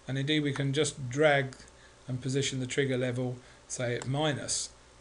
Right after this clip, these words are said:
two hundred millivolts, uh, with the mouse pointer. I'll return this to the, uh, center, uh, to zero, so we return the trigger level to the zero. The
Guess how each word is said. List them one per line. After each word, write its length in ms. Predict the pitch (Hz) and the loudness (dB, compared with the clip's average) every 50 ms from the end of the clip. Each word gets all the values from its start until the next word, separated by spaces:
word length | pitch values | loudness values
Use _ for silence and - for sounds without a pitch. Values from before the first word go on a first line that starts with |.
| - - | -14 -10
two 200 | - - 123 120 | -8 -6 -4 -4
hundred 260 | 117 120 113 110 104 | -4 -6 -6 -8 -8
millivolts, 840 | 110 113 110 110 110 107 110 110 110 113 - - - - - - - - - - - - - - - | -8 -8 -8 -8 -8 -8 -10 -10 -10 -12 -12 -8 -6 -4 -4 -4 -6 -8 -14 -20 -20 -20 -20 -18 -14
uh, 180 | 127 113 113 120 - - - - - - - - - - | -10 -8 -8 -8 -10 -12 -16 -20 -20 -20 -20 -20 -14 -12
with 140 | 120 117 - | -10 -10 -10
the 220 | 113 110 113 117 - - - - - - - - - - | -10 -10 -10 -10 -10 -14 -20 -20 -20 -20 -20 -16 -10 -8
mouse 300 | 123 123 117 - - - | -6 -6 -6 -6 -8 -6
pointer. 440 | - - 143 123 117 - - - - - - - - - - - - - - - - - - - - | -6 -4 -4 -4 -4 -6 -10 -12 -14 -18 -20 -20 -20 -20 -20 -20 -20 -20 -20 -20 -20 -20 -20 -16 -10
I'll 100 | 131 127 | -8 -6
return 440 | 127 127 127 127 - 180 170 151 143 | -4 -4 -4 -2 0 2 2 2 2
this 200 | 135 127 - - | 0 0 -2 -4
to 120 | - - 123 | -4 -4 -6
the, 240 | 120 120 117 113 117 - - - - - - - - - - - - | -4 -4 -4 -4 -6 -8 -14 -20 -16 -14 -12 -10 -10 -10 -12 -12 -12
uh, 240 | - 110 107 107 120 117 - - - - - - - - - - | -12 -12 -12 -12 -12 -12 -12 -12 -14 -14 -14 -14 -14 -14 -10 -8
center, 500 | - - - 139 147 - - 196 196 190 - - - - - - - - - - - - - - - - - - | -6 -6 -6 -6 -6 -6 -6 -6 -8 -8 -12 -20 -20 -20 -20 -20 -20 -20 -20 -20 -20 -20 -20 -20 -20 -20 -16 -12
uh, 140 | 117 123 - - - - - - - - - - - - - - | -12 -4 0 0 0 0 -2 -12 -20 -20 -20 -20 -20 -20 -20 -16
to 100 | - 120 117 - - - | -14 -14 -14 -14 -14 -12
zero, 380 | - 123 123 123 127 135 143 | -8 -8 -6 -4 -4 -4 -4
so 180 | 139 - 131 120 | -6 -8 -8 -8
we 80 | 120 | -6
return 560 | 117 117 117 117 - - - - 123 120 123 120 | -6 -8 -8 -10 -12 -12 -10 -8 -8 -6 -6 -8
the 160 | 110 110 113 | -8 -10 -10
trigger 320 | - - 135 123 117 110 | -8 -6 -6 -6 -6 -6
level 240 | 104 107 104 117 113 - | -8 -8 -10 -10 -10 -10
to 80 | - 110 | -12 -12
the 180 | 110 113 123 | -12 -12 -10
zero. 380 | 117 123 110 107 98 92 101 113 110 - - - - - - - - - - - - - - - - - - - - - - - - - - - - - - - - - - - - | -8 -8 -8 -8 -10 -12 -14 -14 -16 -18 -18 -18 -18 -18 -18 -20 -20 -20 -20 -20 -20 -20 -20 -20 -20 -20 -20 -20 -20 -20 -20 -20 -20 -20 -20 -20 -20 -20 -20 -20 -20 -20 -18 -8 -4
The 420 | 180 170 165 165 165 156 139 151 | -2 0 0 0 0 0 -2 -2